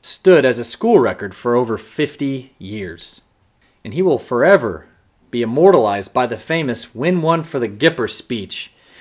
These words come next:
that Coach Rockne would use to galvanize the Irish team to a dramatic twelve six victory over the heavily favored Army squad in nineteen twenty-eight.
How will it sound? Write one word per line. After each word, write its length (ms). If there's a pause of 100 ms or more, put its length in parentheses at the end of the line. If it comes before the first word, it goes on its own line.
(160)
that 180
Coach 320
Rockne 480
would 220
use 260
to 100
galvanize 840
the 160
Irish 400
team 340 (340)
to 120
a 60
dramatic 600
twelve 460
six 380
victory 600 (440)
over 160
the 80
heavily 440
favored 560
Army 300
squad 460
in 100
nineteen 540
twenty-eight. 760